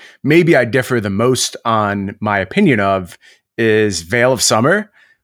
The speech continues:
I think the card's just kind of awful in most spots. Where it's actually at its best is against vampires, which is strange 'cause you can just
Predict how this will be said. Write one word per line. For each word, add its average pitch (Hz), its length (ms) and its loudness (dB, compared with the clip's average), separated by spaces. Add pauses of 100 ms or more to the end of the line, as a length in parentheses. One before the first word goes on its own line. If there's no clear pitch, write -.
(200)
I 123 100 -2
think 220 120 0
the 226 60 -2
card's 185 200 0
just 120 140 -2
kind 123 180 -2
of - 100 -12
awful 175 460 2
in 185 100 4
most 180 220 2
spots. 185 420 0
Where 139 260 0
it's 131 120 -2
actually 156 360 2
at 127 120 2
its - 80 -10
best 123 320 0
is 107 100 -4
against 110 460 -6 (520)
vampires, 170 760 -2
which 220 180 -4
is 220 100 -4
strange 220 680 0
'cause - 160 -8
you 113 80 -6
can 123 100 0
just - 280 -4